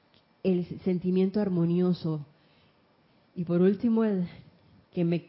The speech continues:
me ha calado mucho, no sé, más que en otras ocasiones, porque no es la primera vez ni es el primer maestro, pero el amado Elohim Vista, con el hecho de que tú puedes echar a perder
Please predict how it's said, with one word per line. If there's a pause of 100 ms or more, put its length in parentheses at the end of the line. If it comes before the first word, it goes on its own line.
me
ha
calado
mucho,
no
sé, (200)
más
que
en
otras
ocasiones,
porque
no
es
la
primera
vez
ni
es
el
primer
maestro, (360)
pero
el
amado
Elohim
Vista,
con
el
hecho
de
que
tú
puedes
echar
a
perder